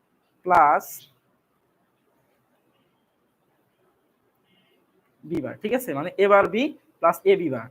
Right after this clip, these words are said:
এটা হচ্ছে আমার এক্স অর গেট সমান সমান আমরা লিখতে পারি। এখন কি করতে হবে? এখন হচ্ছে আমাদেরকে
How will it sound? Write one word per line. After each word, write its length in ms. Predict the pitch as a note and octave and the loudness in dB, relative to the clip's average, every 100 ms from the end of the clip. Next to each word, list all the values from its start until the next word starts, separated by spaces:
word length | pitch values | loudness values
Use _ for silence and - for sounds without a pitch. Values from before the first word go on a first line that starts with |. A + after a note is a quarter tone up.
| - | -12
এটা 120 | E3 G3 | -8 -6
হচ্ছে 180 | G3 - A3 | -8 -4 -2
আমার 120 | F#4+ - _ _ | -2 -4 _ _
এক্স 200 | F3+ F3+ - F#3 | -8 -8 0 4
অর 100 | G3 F3+ | 4 0
গেট 120 | D3+ - | -6 -8
সমান 200 | F3 F3+ | -10 -10
সমান 140 | G3+ F#3+ | -10 -10
আমরা 120 | D#3+ | -8
লিখতে 180 | D#3 - B2 | -10 -12 -14
পারি। 140 | A#2+ B2+ _ - | -16 -18 _ -8
এখন 200 | F#3 A3+ G#3+ | -4 -4 -6
কি 80 | A3+ | -4
করতে 200 | A3+ A#3 A3 | -4 -2 -2
হবে? 180 | G3+ D#4 - _ _ _ - | 0 -2 -4 _ _ _ -8
এখন 200 | E3 G#3+ G3 | -6 -6 -6
হচ্ছে 280 | A3+ - D3 F3+ D4 - _ - | -8 -6 -4 -2 -4 -10 _ -4
আমাদেরকে 380 | D#3 D#3 F3+ | -4 -2 -4